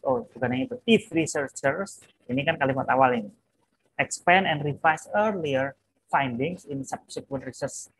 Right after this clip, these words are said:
paper that plagiarize theoretical paper remain ineffective.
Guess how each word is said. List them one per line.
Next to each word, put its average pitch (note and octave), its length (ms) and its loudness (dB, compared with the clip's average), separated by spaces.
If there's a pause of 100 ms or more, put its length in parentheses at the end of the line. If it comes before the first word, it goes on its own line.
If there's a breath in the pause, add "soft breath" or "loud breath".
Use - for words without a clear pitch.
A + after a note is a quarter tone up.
(340)
paper D#3+ 400 2
that D3+ 240 0
plagiarize D3 640 2
theoretical C#3+ 640 0 (240 soft breath)
paper C3+ 240 4
remain D3 400 0
ineffective. D3 720 0